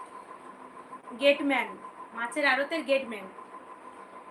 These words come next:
তারপর বলছে মিলন, মিলন তো? হ্যাঁ, মিলন, মিলন বলছে হাই। তো হাই মিলন, আমার লাইভটা জয়েন করার জন্য।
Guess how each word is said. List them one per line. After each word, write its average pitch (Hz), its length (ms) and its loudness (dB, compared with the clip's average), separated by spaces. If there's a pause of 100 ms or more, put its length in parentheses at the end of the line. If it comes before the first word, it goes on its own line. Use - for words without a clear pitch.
(1900)
তারপর 254 500 10
বলছে 277 520 2 (1160)
মিলন, 294 520 10 (1600)
মিলন 294 400 8
তো? 302 160 6 (440)
হ্যাঁ, 233 220 6
মিলন, 262 420 8
মিলন 269 360 4
বলছে 285 320 4
হাই। 269 400 10 (720)
তো 285 100 4
হাই 262 400 10
মিলন, 302 400 8
আমার 285 280 6
লাইভটা 262 340 4
জয়েন 262 280 6
করার 277 280 4
জন্য। 285 240 2